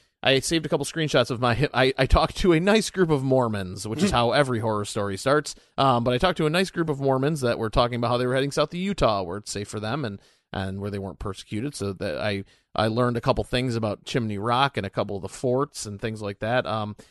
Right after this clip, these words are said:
Speaker 1: did you guys interact with these systems very much? Were, were you stopping and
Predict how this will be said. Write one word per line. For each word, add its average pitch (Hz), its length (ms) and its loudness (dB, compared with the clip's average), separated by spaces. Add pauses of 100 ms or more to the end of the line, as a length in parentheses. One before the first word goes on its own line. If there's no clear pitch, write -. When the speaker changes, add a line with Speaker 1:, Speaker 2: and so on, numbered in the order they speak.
(160)
Speaker 1:
did 160 160 -4
you 196 320 -4
guys 175 400 2
interact 160 440 -2
with 143 100 -8
these 131 160 -2
systems 123 400 -4
very 113 180 -2
much? 107 180 -4
Were, 127 140 -2
were 143 240 2
you 190 200 2
stopping 135 520 2
and 107 200 -4